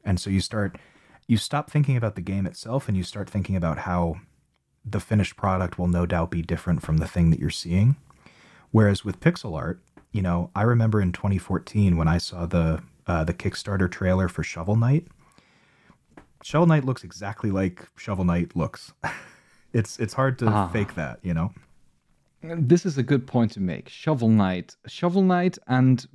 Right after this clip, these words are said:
Speaker 2: basically the entire resurgence of pixel art, because now we spoke about how it was originally basically at the peak of video game culture and the video game industry. Then we illustrated how it went away and everyone was kind of fixated on photorealism.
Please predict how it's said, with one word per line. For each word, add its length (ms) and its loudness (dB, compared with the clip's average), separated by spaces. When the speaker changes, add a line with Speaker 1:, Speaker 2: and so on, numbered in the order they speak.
Speaker 2:
basically 480 2
the 360 4
entire 880 2
resurgence 960 -2
of 320 0
pixel 300 -4
art, 220 -8
because 200 2
now 160 4
we 100 2
spoke 300 0
about 300 0
how 320 -2
it 100 2
was 260 0
originally 960 2
basically 480 0
at 180 -6
the 180 -2
peak 260 0
of 160 -2
video 340 2
game 380 0
culture 380 -2
and 120 4
the 40 4
video 240 4
game 200 0
industry. 480 0
Then 160 6
we 120 2
illustrated 540 0
how 160 -6
it 60 -10
went 360 0
away 500 0
and 320 0
everyone 380 2
was 140 0
kind 180 0
of 80 0
fixated 640 -2
on 120 -2
photorealism. 1000 2